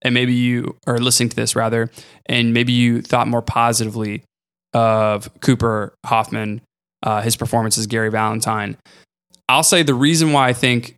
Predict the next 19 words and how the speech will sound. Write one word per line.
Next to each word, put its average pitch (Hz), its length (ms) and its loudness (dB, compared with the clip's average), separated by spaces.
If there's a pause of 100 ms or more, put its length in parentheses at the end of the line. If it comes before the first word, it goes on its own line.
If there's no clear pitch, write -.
(120)
i-, 131 140 0
if, - 220 -6 (100)
if, 127 160 -2
especially 151 340 0
if 113 80 -2
I 123 200 0
sound 120 260 0
like 110 140 -6
I'm 113 120 -4
being 113 220 -4
too 117 220 -2
hard 117 320 2
on 131 140 2
him, 147 320 0 (500)
the 143 100 2
reason 180 420 2
why 143 200 2
I 135 40 0
think 131 380 -2